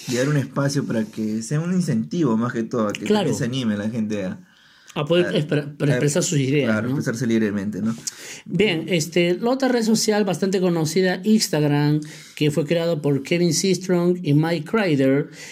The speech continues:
Speaker 2: Instagram, el día de hoy, para ti, ¿cuál sería más funcional, Facebook o Instagram?
Speaker 1: Bueno, ahora Instagram pertenece a Facebook. Recordemos que Facebook ha comprado Instagram y ha comprado WhatsApp,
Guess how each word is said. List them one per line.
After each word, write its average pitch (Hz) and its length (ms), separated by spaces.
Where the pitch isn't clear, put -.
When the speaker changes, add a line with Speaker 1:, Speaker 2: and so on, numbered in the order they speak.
Speaker 2:
Instagram, 220 440
el 151 120
día 196 220
de 180 100
hoy, 196 300
para 156 280
ti, 214 300
¿cuál 196 180
sería 180 280
más 185 240
funcional, 156 480
Facebook 185 380
o 151 40
Instagram? 120 460
Speaker 1:
Bueno, 117 240
ahora 156 120
Instagram 185 360
pertenece 135 460
a 110 60
Facebook. 135 420
Recordemos 127 440
que 123 100
Facebook 147 280
ha 143 60
comprado 135 460
Instagram 147 460
y 120 140
ha 113 180
comprado 117 520
WhatsApp, 117 580